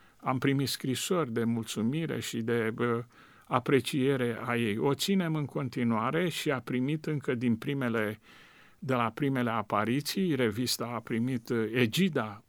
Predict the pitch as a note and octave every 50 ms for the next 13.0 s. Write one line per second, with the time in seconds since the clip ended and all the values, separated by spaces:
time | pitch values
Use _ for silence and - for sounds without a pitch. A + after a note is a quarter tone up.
0 | _ - C#3+ B2 A#2+ G#2+ G#2 A2+ B2+ A#2+ - - - - G#2 G2 F#2+ - C#3 B2+
1 | C#3 D3+ D3 D3 C#3 B2+ G#2+ G2+ - - C3+ C3 B2+ A2 - - A2+ G2+ G#2+ G#2+
2 | F#2+ G2 A#2+ B2 B2 A2 G#2 G2+ G#2 G#2 G#2 G#2+ A2 G#2+ G#2 - - - G#2 G2+
3 | F#2+ F#2+ - C3 C#3+ E3 F3+ F3 D#3+ - - F#3 D#3 B2+ A#2 - - - D#3+ E3
4 | E3 E3 - - - - - - - - - - - _ _ - - A3 G#3+ F3+
5 | D3+ - D3+ D3 D3 D#3+ E3+ D#3+ - - D3+ C#3+ C3 C3 C3 B2+ B2 B2+ C3 B2+
6 | C#3 D3+ E3+ E3+ D3+ B2+ B2 A#2+ A#2 A#2 A2+ A2 G#2 G2 G2+ G2 G2 G2+ G#2+ A#2
7 | G#2+ - - _ _ _ _ _ _ - - - - - _ - - C#3 B2 B2
8 | C3 C3 C#3 E3 E3+ - D#3 C3 B2+ A#2 - B2 A2+ - - G3+ F#3 B2 B2+ B2+
9 | A2+ G#2 G#2 - - B2 A2 A2 A2+ A#2+ C#3+ D#3 D3+ - - - A#2 G#2+ G#2 G#2
10 | G#2+ A2+ C3 D#3+ D#3+ C#3+ - - A2+ G2+ - - A2 A2 B2+ D#3+ D3+ - - E3
11 | D#3+ C#3+ D3 D3+ C#3 A#2 A2+ A2+ A2 G2+ - C3 A#2 A2 - A#2+ G#2 - - B2+
12 | A#2 A#2+ A#2 - C3+ B2 B2 A#2+ A#2 A2+ A2 G#2 - - A#2 A2+ A2+ A2 G#2+ G#2+